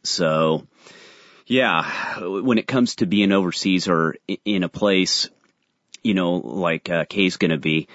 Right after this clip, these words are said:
for a year, being healthy is difficult. Um, it's not easy. She can take five hundred pounds of goods, and what I would recommend, this is what I did. I used to pack,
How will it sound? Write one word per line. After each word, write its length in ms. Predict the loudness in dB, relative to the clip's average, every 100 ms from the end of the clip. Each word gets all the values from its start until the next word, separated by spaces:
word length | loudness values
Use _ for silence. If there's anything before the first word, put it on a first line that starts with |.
| -20 -10
for 160 | -2 -2
a 60 |
year, 440 | 0 0 0 -2 -8 _ _ _ _ _ _ _ _ _ -8
being 240 | -2 0 0
healthy 340 | -2 -2 -6
is 120 | -4
difficult. 480 | -4 -4 -8 -16 -18 -20 _
Um, 400 | -8 -6 -4 -4
it's 160 | -4 0
not 180 | 0 0
easy. 360 | -2 -2 -4 -6 -20 -20 -20 -20 _ _ _ _ _ _ _ _ _
She 260 | -2 0 0
can 160 | 0
take 220 | 0 -2 0
five 200 | -2 0
hundred 200 | 0 0
pounds 420 | 0 0 0 -4
of 160 | -6
goods, 420 | 0 2 0 -2 -8
and 280 | -8 -6 -4
what 100 | 0
I 100 | 0
would 200 | 0 0
recommend, 560 | -2 -2 -2 0 0 0
this 180 | -2 -2
is 160 | -2
what 160 | 0 0
I 140 | 0
did. 260 | -2 -6 -8 -8
I 60 |
used 360 | -4 -2 -4 -4
to 120 | -6
pack, 520 | -4 -2 0 -2 -4